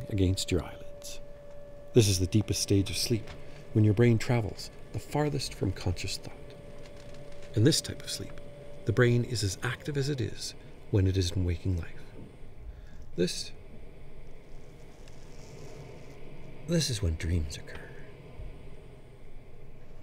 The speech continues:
The snoozing girl takes on the posture of death,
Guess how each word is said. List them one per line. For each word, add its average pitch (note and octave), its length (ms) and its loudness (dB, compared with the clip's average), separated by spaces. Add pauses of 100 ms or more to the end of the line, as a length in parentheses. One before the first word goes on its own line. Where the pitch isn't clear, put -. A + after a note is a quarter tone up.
(420)
The A2+ 80 6
snoozing B2 480 6
girl A#2 320 2
takes - 320 0
on G2+ 140 4
the F#2+ 60 2
posture - 440 -2
of G#2+ 160 0
death, G#2 360 -2